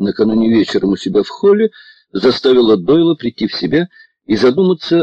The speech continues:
о рациональном объяснении всего происходящего. В голове возникла прочитанная где-то фраза: "Это не смерть, а уничтожение". От безудержной какофонии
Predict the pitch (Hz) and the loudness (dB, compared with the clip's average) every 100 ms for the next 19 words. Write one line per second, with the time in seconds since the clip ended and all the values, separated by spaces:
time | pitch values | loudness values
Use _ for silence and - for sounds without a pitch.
0 | - 135 147 - 151 147 160 160 151 143 | -2 -2 -4 -2 -2 0 0 0 0 -2
1 | 143 139 151 143 135 - 131 120 127 120 | -4 -4 -2 -2 -2 -2 -4 -2 -4 -4
2 | 120 107 - - 76 - _ _ _ _ | -4 -4 -4 -6 -8 -10 _ _ _ _
3 | _ _ - - 87 101 117 143 143 120 | _ _ -20 -10 -2 2 2 4 2 0
4 | 147 147 143 127 135 147 127 131 127 117 | -4 0 -2 -2 -2 -2 -2 -2 -2 -2
5 | 113 127 120 - 104 82 78 - - 127 | -4 -4 -4 -4 -4 -4 -8 -10 -4 -4
6 | - 95 82 - 117 180 170 - _ _ | -2 -4 -6 -4 0 0 -2 -14 _ _
7 | _ _ - 135 147 143 - - 135 123 | _ _ -4 0 2 0 -4 -6 -4 -2
8 | 120 107 64 64 - _ _ _ _ _ | -2 -2 -4 -12 -18 _ _ _ _ _
9 | _ _ _ _ _ _ _ - 104 95 | _ _ _ _ _ _ _ -6 -4 -2
10 | 117 135 127 117 123 127 - 123 127 - | 0 2 0 -2 0 -2 -2 -4 -2 2
11 | 127 131 135 | 2 2 0